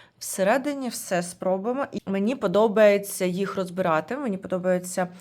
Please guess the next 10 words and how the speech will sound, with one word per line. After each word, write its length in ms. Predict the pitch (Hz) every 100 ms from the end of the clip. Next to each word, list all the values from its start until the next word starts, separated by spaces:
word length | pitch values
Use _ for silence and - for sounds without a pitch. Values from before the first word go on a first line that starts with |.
| - - -
взагалі, 800 | - 170 196 185 202 208 214 196 - - - - - -
як, 480 | 170 214 214 214 - _ _
як 260 | 208 208 208
вони 240 | 202 196
працюють. 520 | 202 185 - 170 196
Тобто 240 | - - 180
це 300 | - 202 185
дуже, 420 | 190 180 196 180 - -
це 200 | - 202
з 280 | 202 -